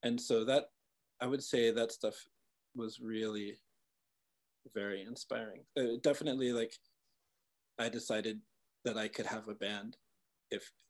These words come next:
if Harry Pussy could exist, and, like, I could have a band if The Shattering existed, and that I had something to share that would, like, maybe resonate inside of that realm. Yeah.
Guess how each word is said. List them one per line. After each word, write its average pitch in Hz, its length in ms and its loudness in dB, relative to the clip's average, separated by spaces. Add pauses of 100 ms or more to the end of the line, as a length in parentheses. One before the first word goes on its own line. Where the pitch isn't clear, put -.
(100)
if 113 120 -6
Harry 113 220 4
Pussy - 320 -6
could 117 120 -6
exist, - 600 -10
and, 104 140 -8
like, 107 240 -12
I 117 120 -8
could - 100 -14
have 110 160 -8
a 104 40 -10
band 95 300 -4
if - 120 -14 (200)
The 110 60 -4
Shattering 113 440 -4
existed, - 440 -14
and 107 160 -10
that 92 160 -4
I 117 100 -4
had 113 180 -4
something 117 420 -6 (420)
to 127 100 -2
share 110 480 -2 (180)
that 113 100 2 (300)
would, 113 260 0
like, 117 220 -2
maybe 117 360 0
resonate 110 520 -4
inside 113 340 -6
of 117 120 -8
that 107 160 -2 (140)
realm. 107 180 -10 (680)
Yeah. - 100 -20